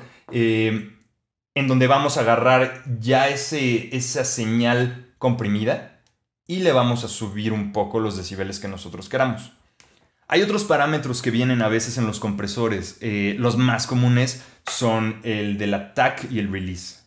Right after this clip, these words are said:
El ataque y, y cuándo suelta el compresor, el release, ¿no? El ataque lo único que significa es cuando tu señal pase el umbral,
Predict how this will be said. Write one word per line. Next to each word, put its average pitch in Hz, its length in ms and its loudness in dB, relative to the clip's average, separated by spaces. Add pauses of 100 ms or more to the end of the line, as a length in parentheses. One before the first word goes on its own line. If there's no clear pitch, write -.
El 104 140 -4
ataque 156 920 -2
y, 101 380 -4
y - 180 -6
cuándo 120 320 2
suelta 110 460 -2
el 98 120 -4
compresor, 95 560 -6
el 90 120 -6
release, 101 400 -4
¿no? 104 160 -4 (400)
El 156 140 2
ataque 214 460 2
lo 131 140 4
único 165 280 2
que 107 60 -4
significa 123 540 0
es 113 280 0
cuando 147 320 -2
tu 139 80 -6
señal 156 420 0
pase 170 260 2
el 131 80 -2
umbral, 127 460 0